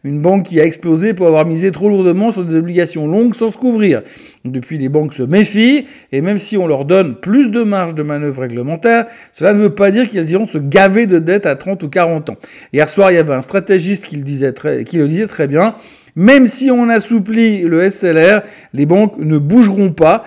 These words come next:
Euh, si elles ne bougent pas, qui devra intervenir ? Eh oui, la Fed, encore elle.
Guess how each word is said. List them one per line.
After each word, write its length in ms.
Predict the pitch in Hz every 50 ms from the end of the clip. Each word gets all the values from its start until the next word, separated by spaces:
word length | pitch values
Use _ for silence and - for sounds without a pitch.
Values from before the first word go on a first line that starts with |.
| - - - _ - 127
Euh, 60 | 131
si 360 | 127 - - - 247 247 240 240
elles 320 | 214 190 190 185 180 175
ne 100 | 175 170
bougent 360 | 165 156 160 202 208 - -
pas, 260 | - - 214 233 233 226
qui 400 | 175 - - - 247 254 254 233
devra 380 | 202 196 180 175 190 220 220
intervenir ? 640 | 202 175 196 196 190 180 180 180 175 165 151 131 104 - - 208
Eh 60 | 220
oui, 260 | 196 190 196 202 - - -
la 260 | 190 190 220 240 247
Fed, 520 | - - - - 202 208 233 233 208 180 - _ -
encore 480 | 240 240 233 - - 185 175 156 147
elle. 300 | 143 160 196 220 196 160